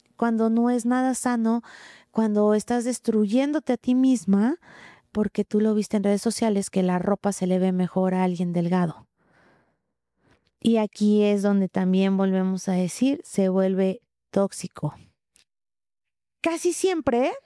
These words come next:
deseamos cosas que se ven hermosas en las redes sociales, pero que si nosotros lo hiciéramos, simplemente nos romperían.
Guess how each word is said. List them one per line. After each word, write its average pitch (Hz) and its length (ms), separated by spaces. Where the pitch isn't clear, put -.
deseamos 254 800
cosas 240 720
que 214 140
se 208 240
ven 220 360
hermosas 247 800
en 240 140
las 208 140
redes 214 280
sociales, 196 720
pero 202 200
que 208 160
si - 160
nosotros 202 880
lo 180 120
hiciéramos, 226 800
simplemente 208 800
nos 196 240
romperían. 82 600